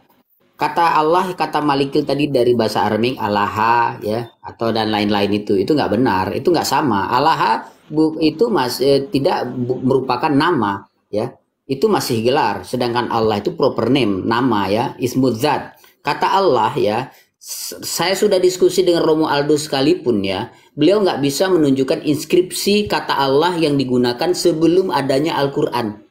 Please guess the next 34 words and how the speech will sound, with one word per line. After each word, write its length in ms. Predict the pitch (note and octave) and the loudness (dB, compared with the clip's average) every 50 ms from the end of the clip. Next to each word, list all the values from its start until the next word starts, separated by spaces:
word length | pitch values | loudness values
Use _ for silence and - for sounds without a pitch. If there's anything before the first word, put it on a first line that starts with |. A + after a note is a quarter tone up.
| _ | _
Itu 260 | _ - - - A#3 | _ 0 0 2 4
nggak 240 | G3 E3+ C#3 D3+ E3 | 4 4 2 2 0
ada, 80 | D#3+ D#3 | 0 0
Malikil. 480 | C#3+ C#3+ C3+ B2 B2 - - A#2+ A2+ | 2 2 2 0 0 0 0 -2 0
Jadi 220 | A2+ A#2+ C3+ C3+ - | 0 2 0 0 0
kamu 240 | - E3 E3 F3 F#3 | 0 0 0 2 2
jangan 400 | D3+ D3 C3+ C3+ C3+ C3+ - - | 2 2 0 0 0 0 -2 -2
merasa 320 | C3+ B2+ C3 C3+ C3 - C3+ C3+ | -2 -2 0 0 0 0 0 2
lebih 500 | C3 C3 C3+ C3 B2+ - - - - _ - | 2 2 2 0 0 -2 -6 -16 -20 _ -4
hebat 420 | D#3 D#3+ D#3+ E3 C#3+ - - - | -2 0 0 0 -2 -2 -4 -8
gitu 220 | F#3+ F3+ - - - G#3+ A3+ A3 - - - | -8 -6 -6 -2 0 0 0 0 0 -6 -10
<laughs> 180 | G#3 F3+ - - | -12 -12 -6 -4
ya. 240 | D#3 D#3 E3 G3 - - - - - _ _ | -2 -2 -2 -4 -8 -14 -20 -20 -20 _ _
Kalau 260 | - F#3 F#3 G3 F#3+ | -2 0 0 0 0
kamu 300 | F#3 F#3+ G3 G#3+ A3 A3 | 0 0 0 0 2 2
memang 180 | G#3+ G#3 G#3 G3 | 2 2 2 4
bilang 220 | F3+ F#3 F#3 F#3 | 4 4 2 2
kata 180 | F3 F3 F3 E3 D#3+ | 0 -2 -2 -2 0
Allah 240 | F#3 A3 A#3+ G#3+ G3 | 2 2 2 2 2
sudah 240 | - - F3 D#3+ D3 | 2 0 0 2 0
digunakan 460 | C#3+ C#3 C3+ C3+ C#3 F3+ F#3 - E3 D3+ A#2 | 0 0 0 0 0 0 -2 -2 -4 -2 -2
oleh 140 | C3 C3+ C3+ | 0 0 0
orang 300 | B2+ C3 C3 B2+ B2+ A#2+ | 0 0 0 -2 -2 -2
terdahulu, 560 | - B2+ B2+ B2 B2 C3 C#3 E3+ F3 D#3+ D3+ D3 | -2 -2 0 0 0 2 2 4 4 4 2 0
kitab 220 | D#3 C3+ C3+ B2 - | -2 -4 -4 -4 -4
terdahulu 320 | C3 A#2 A#2+ B2+ D#3 E3+ | -2 0 2 2 2 2
sebelum 800 | E3+ E3 - C3+ B2+ B2+ B2+ C3 D3+ E3+ E3 C3+ A2+ G#2 - - | 2 0 0 0 0 2 2 2 4 2 2 2 0 -2 -4 -6
adanya 400 | A2 A#2 A#2 A#2+ A#2+ A#2 A#2 - | -6 -2 -2 0 0 0 0 0
Al-Quran, 720 | A2+ A#2 A2+ - - C#3+ C3 G#2+ G#2+ G#2+ A2+ B2+ C#3 - | 0 -2 0 0 -2 -2 -2 -2 -2 -2 -2 -4 -4 -4
kamu 160 | - C#3+ F3 G3 - | -4 -2 -2 0 0
tunjukkan 400 | F#3 D3+ C#3 D3+ D#3+ F3 E3+ D3 | 0 2 2 2 0 0 0 0
inskripsinya, 800 | C#3+ - - - - D3 D3 - - - D#3+ C#3+ C3+ A#2+ A2 G#2 | -2 -2 -2 -2 -4 -4 -4 -4 -4 -2 0 2 2 2 0 0
jangan 240 | G#2+ A#2+ A#2+ C#3 D3 | 0 0 0 0 -2
pakai 240 | C#3 B2+ C3 B2 | -2 -4 -6 -6